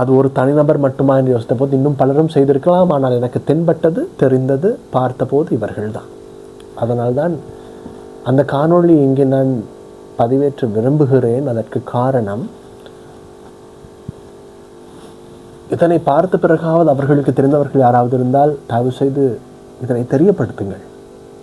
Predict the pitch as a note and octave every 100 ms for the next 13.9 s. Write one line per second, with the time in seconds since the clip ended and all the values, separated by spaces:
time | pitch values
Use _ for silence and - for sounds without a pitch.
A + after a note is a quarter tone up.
0 | - - - - - C3 A#2+ G#2+ C3+ D3
1 | C#3+ C3+ B2+ B2+ C3 C3 - A2+ A2 B2
2 | A#2+ A2+ B2 C3+ C#3 C3+ C3+ B2+ C3 A2+
3 | C3 C#3 C3+ B2+ B2 B2 - - - A2
4 | C#3 D3+ D3 D3 C#3 C#3 C3+ B2 G#2+ G#2
5 | A2 G#2+ G#2+ A#2 B2 C3 B2+ A#2+ A2+ G#2+
6 | A2+ F3 F3+ D3+ D3+ C#3+ C3+ - - C3+
7 | C#3 D#3+ D#3+ D#3+ D#3+ D#3+ D#3+ E3 F3 G#2
8 | - - - - - - - - - -
9 | - - - - - A#2 A#2+ A#2 A#2+ A2
10 | A2 D3 C3+ A#2 - - - B2+ B2 -
11 | F#3 - F#3 E3+ F3 F3 F3+ E3 E3 E3
12 | E3 D#3+ - - C3 C3+ D3+ E3+ G3+ F#3+
13 | E3+ E3 D3 C3+ A2 F#2 F#2 -